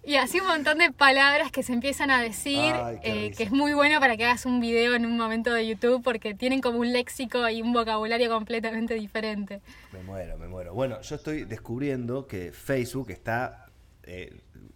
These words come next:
Speaker 2: con, con muchas ganas y con mucha energía de romperle el culo a YouTube. Eh,
Speaker 1: Mm.
Speaker 2: entonces está ofreciendo muchas cosas a creadores que, que YouTube debería ver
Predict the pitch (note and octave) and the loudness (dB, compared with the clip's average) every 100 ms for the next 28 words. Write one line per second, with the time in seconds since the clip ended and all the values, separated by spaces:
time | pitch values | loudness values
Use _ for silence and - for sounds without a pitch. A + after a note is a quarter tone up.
0 | - F#2+ F2+ F#2+ - G2 F2 A2 D#3 D3+ | -12 -10 -8 -12 -12 -10 -6 -6 -6 -6
1 | A2+ A#2 A#2+ A2 E2+ D#2+ G2+ C3 C#3+ G#2 | -4 -4 -4 -8 -10 -6 -4 -4 -4 -6
2 | D#2+ - G#2+ B2 - G2+ F2 E2 - G2+ | -6 -4 -2 -2 -2 -6 -8 -8 -6 -4
3 | G2+ A2 A2 F#2 F#2 F#2+ F2 A2 - - | -4 -4 -4 -2 -4 -4 -4 -8 -12 -20
4 | - - - - - G#2+ G#2 G2+ G#2+ G#2+ | -20 -20 -20 -18 -4 0 2 2 0 -2
5 | G#2+ C3+ B2 B2 B2 - B2+ A#2+ A2 D3 | -2 -4 0 0 0 -2 -2 0 0 -2
6 | C#3+ - A#2+ G#2+ G#2 F#2+ F#2 F#2 G2+ F#2+ | -4 -2 -4 -2 -6 -2 0 2 2 2
7 | F#2+ A2+ - F2 C#2+ D2 F2 G2 G2 A#2 | 0 -4 -8 -8 -8 -6 -4 -2 0 0
8 | G#2+ F#2 F#2 G2 F#2 G#2 G2+ - | 2 0 2 0 2 4 2 2